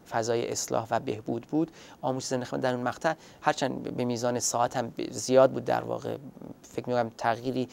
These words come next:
یه مقدار از در واقع میزان ساعت آموزش ضمن خدمت از مقطع قبل از دولت اصلاحات بیشتر شده بود، اما محتواش محتوای بهتری بود، یعنی این فضا فراهم شده بود.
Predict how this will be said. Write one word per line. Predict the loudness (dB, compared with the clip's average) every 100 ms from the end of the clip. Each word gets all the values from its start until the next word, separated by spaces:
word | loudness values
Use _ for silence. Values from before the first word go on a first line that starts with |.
| -6
یه | 0
مقدار | 4 6 6
از | 4 0 -2
در | 0 0
واقع | 0 2 0 0 -14 -20 -8
میزان | -4 2 2 2
ساعت | 4 4 4
آموزش | 2 0
ضمن | -2 -2
خدمت | -2 -2 0 0 0 -8 -16 -4
از | -4 -2 -8 -10 -12 -2
مقطع | -2 0 -2 2
قبل | 2 2
از | 0
دولت | 2 0 0
اصلاحات | 0 2 0
بیشتر | 0 -4 0 0
شده | 0 -2
بود، | -2 -2 -4 -6 0
اما | 2 2
محتواش | 2 2 2 4
محتوای | 4 4 4
بهتری | 2 2 0 0
بود، | -6 -16 -20 -20 -8
یعنی | -2 0 0 -4 -2
این | 0
فضا | 4 4 6
فراهم | 6 8 6
شده | 4 -6
بود. | -8